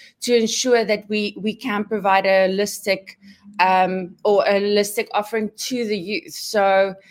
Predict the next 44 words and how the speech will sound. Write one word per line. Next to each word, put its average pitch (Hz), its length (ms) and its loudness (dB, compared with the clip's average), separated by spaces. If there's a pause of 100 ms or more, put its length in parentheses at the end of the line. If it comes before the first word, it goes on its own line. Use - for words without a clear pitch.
(360)
um, 196 420 2 (380)
that's 240 280 4
what 262 140 -2
we 247 100 -2
do 233 300 2 (540)
at 254 160 -4
the 247 80 4
moment, 269 400 2
but, 226 200 4 (160)
but 233 280 2
currently 262 420 0
what 220 220 -2
we've 220 160 -6
seen 269 380 -2
recently 214 560 -4 (120)
is 202 300 -2
the 202 340 0
implementation 220 760 -4
of 185 260 -6
what 202 160 -2
we 214 80 -6
call 208 220 -4
economic 196 440 -4
strengthening. 302 760 -2 (400)
And 240 180 4
this 240 140 2
is 233 120 -6
not 226 220 2
only 240 400 2
are 214 220 0
we 220 160 -2
tasked 226 560 0
to 220 140 -4
look 202 360 -2
after 196 320 2
young 196 240 0
people's 202 320 -6
health 196 320 0
in 190 160 -8
terms 190 300 -6
of 190 120 -6
H 190 220 -8
I 190 100 0
V 190 300 -8